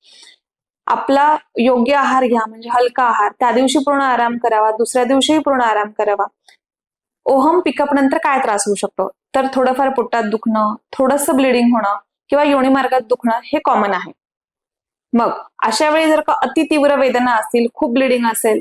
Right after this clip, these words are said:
तर तज्ञांचा सल्ला घ्यावा, नाहीतर घरी आराम करणे आणि दिलेले मेडिसिन्स घेणे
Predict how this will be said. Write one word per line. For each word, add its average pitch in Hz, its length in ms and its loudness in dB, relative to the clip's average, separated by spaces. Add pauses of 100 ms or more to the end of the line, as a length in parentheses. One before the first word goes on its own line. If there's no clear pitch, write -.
तर 247 140 0
तज्ञांचा 233 380 0
सल्ला 226 320 0
घ्यावा, 220 280 0 (160)
नाहीतर 254 460 0 (800)
घरी 269 220 2
आराम 247 320 2
करणे 240 360 0
आणि 240 160 0
दिलेले 262 320 2
मेडिसिन्स 247 520 2
घेणे 233 200 0